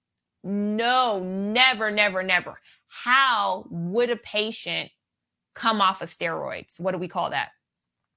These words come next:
And not our Addison's patients, um, but just, like, uh, any patient in general. This is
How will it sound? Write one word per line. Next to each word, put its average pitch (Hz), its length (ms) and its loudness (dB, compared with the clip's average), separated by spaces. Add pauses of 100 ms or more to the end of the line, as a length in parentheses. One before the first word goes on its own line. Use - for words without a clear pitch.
(500)
And 254 100 4
not 427 160 6
our 330 160 4
Addison's 214 440 0
patients, 208 340 -2 (280)
um, 190 340 4
but 220 160 2
just, 302 160 0
like, 330 180 2
uh, 156 80 2 (100)
any 302 220 4
patient 226 360 -2
in 185 140 0
general. 175 340 0
This 196 180 -2
is 190 200 -2